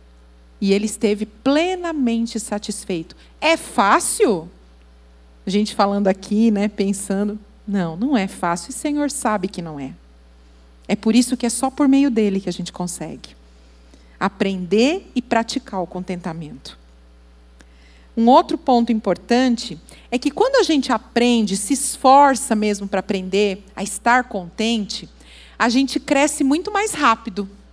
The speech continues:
O nosso crescimento, o nosso amadurecimento espiritual, ele acontece de uma forma muito mais rápida.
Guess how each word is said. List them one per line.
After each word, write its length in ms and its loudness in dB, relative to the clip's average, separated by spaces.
O 60 0
nosso 360 4
crescimento, 640 0
o 40 -2
nosso 260 0
amadurecimento 760 0
espiritual, 800 2
ele 240 4
acontece 520 0
de 60 -2
uma 120 2
forma 220 -2
muito 200 -4
mais 180 -4
rápida. 540 -6